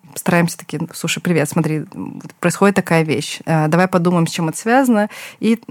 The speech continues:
тогда уже освобождаем, не знаю, там час-два времени на просто поговорить, э, поделиться чувствами, там, не знаю, поплакать в том числе друг другу о том,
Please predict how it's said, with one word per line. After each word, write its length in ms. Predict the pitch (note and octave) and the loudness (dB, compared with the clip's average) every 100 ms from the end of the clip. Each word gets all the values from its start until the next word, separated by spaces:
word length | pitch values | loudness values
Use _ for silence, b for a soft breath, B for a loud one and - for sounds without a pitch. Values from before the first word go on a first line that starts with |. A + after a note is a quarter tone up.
| F3+ | 0
тогда 260 | F3+ F3 F#3 | 2 2 2
уже 140 | F3 | 2
освобождаем, 480 | E3+ F3 F3 F3 E3+ | -2 -2 0 2 2
не 60 | E3 | 2
знаю, 180 | D3+ | 0
там 120 | D3 D3 | -2 -2
час-два 640 | F3 E3+ E3+ D#3+ D3+ E3 | 2 2 2 0 2 2
времени 380 | D#3+ F3 A#3 G3+ | 2 2 4 4
на 100 | E3+ | 2
просто 280 | D#3 F3+ F3+ | 0 0 -2
поговорить, 680 | E3+ D#3+ D#3 D#3+ G3+ G3 - | -2 0 2 2 0 -4 -6
э, 100 | E3 | -6
поделиться 480 | E3 D#3 D#3+ E3+ - | -4 -4 -4 -6 -6
чувствами, 440 | - F3 - E3 | -4 -4 0 0
там, 180 | D3+ D3+ | 2 0
не 60 | D#3+ | 0
знаю, 200 | - D3 | 0 0
поплакать 380 | E3 - - | 0 -2 -4
в 40 | D3 | -6
том 100 | C#3+ | -8
числе 240 | - - | -6 -4
друг 180 | C#3+ C#3+ | -2 0
другу 220 | E3 F3+ | 2 4
о 80 | D#3 | 4
том, 240 | D#3 F3 | 4 2